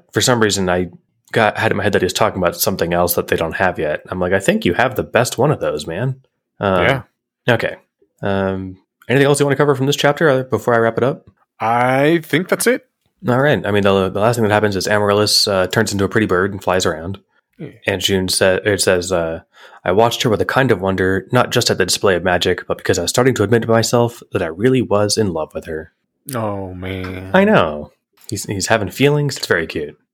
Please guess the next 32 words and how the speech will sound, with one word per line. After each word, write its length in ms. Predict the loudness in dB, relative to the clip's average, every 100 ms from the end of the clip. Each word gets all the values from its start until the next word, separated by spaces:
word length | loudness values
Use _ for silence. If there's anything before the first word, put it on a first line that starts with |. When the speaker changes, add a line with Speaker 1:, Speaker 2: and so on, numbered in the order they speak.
| _ -8
Speaker 2:
Yeah. 720 | -4 -2 -2 -4 -6 -8 -12 -18 _ -20 -12
Speaker 1:
Sexual 360 | -2 -2 0 4
Speaker 2:
Well, 240 | 4 2
Speaker 1:
feelings. 340 | -2 -4 -8 -8 _ _
Speaker 2:
speaking 600 | -8 -6 -2 -2 0 0
about 260 | 0 0 0
those 200 | 0 0
feelings, 580 | 2 2 4 0 -4 -6 _ -20 -20 -8
let's 220 | -4 -2
get 140 | 0 -2
into 180 | -2
chapter 320 | 0 0 0 -2
one 140 | 0
ninety-eight, 540 | 0 0 2 2 0 -10 -14 -10
Purient 600 | 0 2 4 2 0 -2
Interest. 680 | -2 -2 -2 -2 -2 -2 -8 -6
Speaker 1:
I 60 | -2
love 180 | 0 -2
it. 180 | -4 -10 -2
This, 200 | 0 0 -2
this 180 | 0 2
was 600 | 4 2 2 0 0 -2 -18
<clears throat> 460 | _ -6 -6 -6 -4 -2 -2 0
an 80 | 2
amazing 320 | 4 2 0
chapter. 420 | 0 0 -2 -4 -6 -10 -16 _ 0
So 160 | 2
I, 220 | 4 2 0
I 40 |
took 200 | 0 0
a 40 |
note 420 | 2 4 2 0